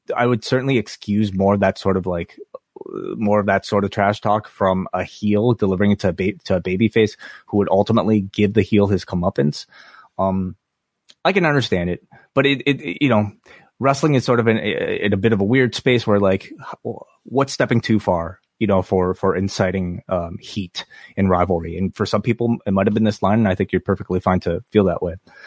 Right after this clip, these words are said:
Um, I think it's pretty clear that, like, this thing was intended for somebody as big as a Mercedes Moné. It might not have been her, but cl-, it,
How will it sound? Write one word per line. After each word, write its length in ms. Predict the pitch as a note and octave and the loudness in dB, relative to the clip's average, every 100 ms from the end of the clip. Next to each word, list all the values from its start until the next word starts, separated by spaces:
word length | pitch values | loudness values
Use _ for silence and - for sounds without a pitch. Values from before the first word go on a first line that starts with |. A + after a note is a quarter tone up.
| - - _ | -20 -20 _
Um, 340 | F#2 F2+ F2 G2+ _ _ _ - - - | -2 0 -2 -8 _ _ _ -20 -20 -2
I 80 | D#3+ | 0
think 240 | F#3 B3 | 2 0
it's 120 | C#4+ - | 0 0
pretty 260 | C#3 B2+ | 0 0
clear 340 | - G#2 G2+ G#2+ | 0 2 2 2
that, 180 | A2 | 2
like, 280 | G#2 F#2+ - | 2 0 -2
this 300 | G#2+ G#2 - | 0 0 0
thing 240 | - G2+ F#2+ | 0 0 0
was 240 | G2 G2 | 0 2
intended 560 | G2 - G#2+ F#2 F#2+ - | 0 0 -2 0 -2 0
for 180 | G2+ F2 | -2 0
somebody 600 | G#2 F#2+ F#2+ F#2 E2+ - | 0 0 2 0 -4 -4
as 240 | F#2+ F#2+ | -2 -2
big 580 | E2 - F#2 E2+ - - - | -2 -2 -2 -2 -10 -10 -2
as 340 | F#2 E2+ F2 - | 0 -2 -2 0
a 60 | |
Mercedes 420 | F#2+ F2 G2 F2 - | 0 2 0 -2 -2
Moné. 340 | F#2 F2 F2 | -4 -2 -2
It 60 | F#2 | 0
might 260 | G#2 A2 | 2 2
not 220 | A2+ G#2+ | 2 2
have 180 | A2 F#2+ | 2 0
been 200 | F2 F#2 | 0 0
her, 320 | G2 A2+ C#3+ - - - | 2 0 0 -6 -20 -6
but 200 | A#2 A2 - | -4 -4 -6
cl-, 120 | - _ _ _ _ _ | -18 _ _ _ _ _
it, 160 | B2 | -4